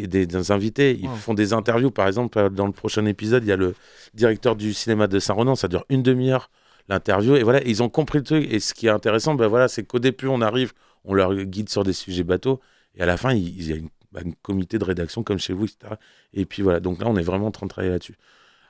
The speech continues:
Speaker 1: Après, sur les jeunes, bon, ben voilà, il y a, il y a, il y a des structures où ça fonctionne bien, il y a
Speaker 2: Ouais.
Speaker 1: d'autres où, franchement, on est venu, on n'est pas revenu le, le,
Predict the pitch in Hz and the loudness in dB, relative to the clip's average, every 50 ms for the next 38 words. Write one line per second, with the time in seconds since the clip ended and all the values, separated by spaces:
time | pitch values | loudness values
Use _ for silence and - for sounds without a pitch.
0 | _ - 85 87 - - 120 131 120 - - 113 104 104 104 98 104 127 131 127 | _ -4 -4 -4 0 4 4 4 4 2 0 2 2 2 2 2 2 2 2 2
1 | 104 90 104 110 104 98 90 85 90 92 101 107 95 82 78 80 80 82 80 80 | 0 0 -2 2 2 2 2 4 2 2 2 2 2 0 -2 -2 -4 -4 -4 -6
2 | 82 82 85 87 85 90 87 87 95 - - - 98 - - 113 107 - 95 87 | -6 -4 -4 -4 -2 -4 -2 -2 -4 -4 -4 -8 -10 -4 -2 -2 -2 0 -2 -4
3 | - - 98 95 - - - 90 87 85 82 92 107 113 131 120 98 85 87 104 | -4 -6 -10 -10 -10 -6 -4 -2 -2 0 4 4 4 4 4 0 -2 2 4 2
4 | 113 110 - 113 104 98 98 95 85 - - 87 85 - 117 120 117 101 90 87 | 2 2 0 -2 -2 -2 -2 -2 -6 -8 -12 -12 -12 -8 -4 -4 -2 0 -2 -2
5 | 85 98 107 120 117 _ _ _ _ _ _ _ _ 82 76 78 78 - 92 85 | 0 0 0 0 -2 _ _ _ _ _ _ _ _ -16 -12 -12 -6 -2 -2 2
6 | 85 90 85 92 95 92 90 92 90 85 87 90 85 | 2 2 2 2 2 2 2 2 2 4 4 2 2